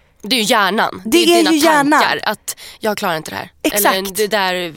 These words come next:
Speaker 1: vill jag inte." Eller, "Nu misslyckades jag, nu vill jag inte mer." Eller,
Speaker 2: Verkligen.
Speaker 1: ja.
Speaker 2: Typ om någon känner sig så här dålig i matte. Eller, "Jag är så jävla dålig på den här sporten." Eller, "Jag är så jävla ful."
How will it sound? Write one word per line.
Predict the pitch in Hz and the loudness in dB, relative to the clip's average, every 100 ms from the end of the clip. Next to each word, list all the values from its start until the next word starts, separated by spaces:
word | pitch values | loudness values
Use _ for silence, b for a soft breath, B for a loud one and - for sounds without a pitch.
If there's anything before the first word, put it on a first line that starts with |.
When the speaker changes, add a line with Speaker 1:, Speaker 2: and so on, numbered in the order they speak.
| 156 | -8
Speaker 1:
vill | 190 175 | -4 -4
jag | |
inte." | 165 - | -4 -4
Eller, | 170 | -4
"Nu | 190 | -4
misslyckades | 202 175 170 165 170 | -4 -4 -6 -6 -6
jag, | 165 175 | -4 -4
nu | 180 | -6
vill | 170 | -6
jag | 156 | -8
inte | 156 | -10
mer." | - 143 | -10 -8
Eller, | 143 170 | -8 -6
Speaker 2:
Verkligen. | 247 311 269 - 285 180 | 0 0 0 -2 0 0
Speaker 1:
ja. | 180 | 0
Speaker 2:
Typ | 294 - | -2 0
om | 294 | 2
någon | 330 320 | 2 2
känner | 262 190 | 0 -4
sig | 180 | -4
så | 175 | -4
här | 165 170 | -4 -2
dålig | 190 165 165 | 0 2 0
i | |
matte. | 185 220 - _ - | 0 -4 -4 _ 0
Eller, | 165 165 196 | 0 2 0
"Jag | 208 214 | 2 2
är | |
så | 214 | 0
jävla | 214 202 175 | 0 0 0
dålig | 180 165 | 0 -2
på | 175 | -6
den | |
här | 165 | -6
sporten." | - - 214 - - 156 | -6 -4 -6 -6 -4 -2
Eller, | 175 190 | -2 -2
"Jag | 202 | -2
är | |
så | 208 | 0
jävla | 196 175 | 0 0
ful." | - 208 - | -2 -2 -4